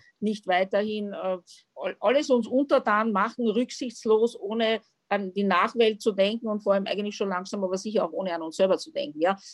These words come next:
Also dieses krasse, alles ausnützen, die Erde be-, zu betonieren zum Beispiel, ja, jeden Naturraum, äh, vernichten, das sind alles Dinge, die gehen eben auf die Dauer nicht mehr. Gut. Aber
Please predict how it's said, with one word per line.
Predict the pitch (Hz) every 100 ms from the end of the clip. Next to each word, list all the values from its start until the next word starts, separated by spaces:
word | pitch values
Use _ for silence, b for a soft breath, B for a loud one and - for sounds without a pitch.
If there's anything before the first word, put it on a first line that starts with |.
| _
Also | 185
dieses | 196 233 214 202 b _ -
krasse, | 170 202 254 - 254 214 -
alles | 196 185 -
ausnützen, | 151 202 233 240 233 - 190
die | 180
Erde | 175 185 202 202 b _ _
be-, | 208 208
zu | - 277
betonieren | 302 254 240 285 233 240 233
zum | - 214
Beispiel, | 196 185 247 - 214
ja, | 202
jeden | 208 220 220
Naturraum, | 196 - 233 233 208 214 208 b _
äh, | - 175 175
vernichten, | 196 208 254 262 - 233 - -
das | 208
sind | 254
alles | 147 196 233 -
Dinge, | 247 233 208 b _
die | 226
gehen | 175 196 226 240
eben | 180 202 196
auf | 196
die | 233
Dauer | - 165 214
nicht | 226 202 -
mehr. | 160 -
Gut. | 226 180 b b b b _ -
Aber | 160 156 160 214 330